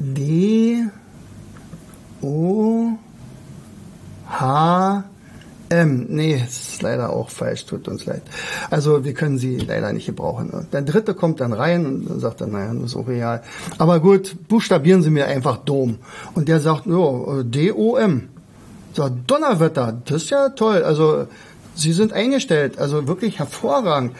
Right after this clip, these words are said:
Also wir haben alle Qualifikationen, die wir brauchen, also wunderbar.“ So, also gut, hier unterschreiben Sie mal. Also als, sagt er, „Bei der Gelegenheit, wissen Sie, die anderen vor, die vor Ihnen, die konnten das nicht buchstabieren.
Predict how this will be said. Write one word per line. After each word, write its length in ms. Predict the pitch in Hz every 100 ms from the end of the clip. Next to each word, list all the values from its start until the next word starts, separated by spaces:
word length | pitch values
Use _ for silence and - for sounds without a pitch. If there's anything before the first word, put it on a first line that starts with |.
| - - -
Also 300 | 147 131 139
wir 640 | 123 - - - 95 - -
haben 160 | 123
alle 220 | 120 170
Qualifikationen, 720 | 190 190 185 180 175 165 190 180
die 120 | 151
wir 80 | 131
brauchen, 440 | 113 113 180 214
also 200 | 147 123
wunderbar.“ 460 | 143 175 165 151 - - - -
So, 300 | - 185 180 -
also 300 | 151 147 151
gut, 160 | 220
hier 160 | - 175
unterschreiben 500 | 151 131 123 143 185
Sie 80 | 170
mal. 220 | 160 131 113 -
Also 220 | 117 117
als, 320 | - 127 - - 131 - - - - -
sagt 180 | 131
er, 80 | 147
„Bei 140 | 127 127
der 200 | 139 156
Gelegenheit, 460 | 131 147 151 120
wissen 180 | 127 160
Sie, 80 | 117
die 120 | 120
anderen 320 | 131 139 156
vor, 240 | 127 139 151
die 220 | 139 135
vor 200 | - 156
Ihnen, 220 | 160 127 - - -
die 80 | 170
konnten 340 | - 147 160
das 140 | 127 120
nicht 240 | 165 190 -
buchstabieren. 720 | - - - 117 - 113 123